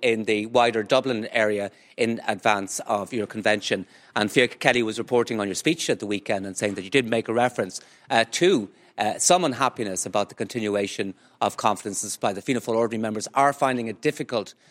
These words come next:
uh, to swallow, uh, even though they might understand, uh, the context.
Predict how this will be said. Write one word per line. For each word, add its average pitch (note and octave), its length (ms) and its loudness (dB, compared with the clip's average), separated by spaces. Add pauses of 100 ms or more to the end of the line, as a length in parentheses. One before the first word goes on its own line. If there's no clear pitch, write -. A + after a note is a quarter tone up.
(140)
uh, A2 120 0
to A#2 160 -4
swallow, G2+ 440 -2 (300)
uh, G#2+ 200 -2
even A2+ 260 -4
though G#2+ 160 -2
they G2+ 120 -10
might G#2 340 -4
understand, G2 680 -6 (300)
uh, G#2 180 -2
the - 120 -16
context. G2+ 600 -6